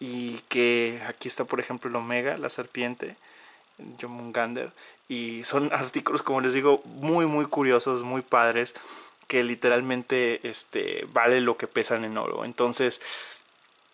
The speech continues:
eh, muchísimas gracias por estar aquí, chicos. Perdón por, este, hacer el video tan, tan así. Eh, estoy muy emocionado por recibir estos, estos bellos artículos. Y pues,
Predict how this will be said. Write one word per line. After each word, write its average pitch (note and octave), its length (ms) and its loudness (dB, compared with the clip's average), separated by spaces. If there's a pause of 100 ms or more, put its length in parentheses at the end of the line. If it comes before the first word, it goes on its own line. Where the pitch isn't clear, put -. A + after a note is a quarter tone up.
(100)
eh, D3 260 4
muchísimas D3+ 640 2
gracias C#3 320 4
por A#2+ 220 -2
estar B2+ 240 2
aquí, C#3 240 -2
chicos. C#3+ 560 0
Perdón A#2+ 320 4
por, B2 260 2 (240)
este, - 360 0
hacer B2+ 200 0
el B2+ 80 0
video B2 260 2
tan, A2+ 440 0 (800)
tan A2+ 160 4
así. D3 420 2 (240)
Eh, B2 220 0
estoy C3+ 260 4
muy D3 240 6
emocionado C3 580 4
por A#2+ 160 -2
recibir A#2 380 0
estos, A#2 420 -2
estos A#2+ 300 -8
bellos A#2+ 300 2
artículos. C3 560 -2 (500)
Y E3+ 120 -2
pues, F#3+ 420 2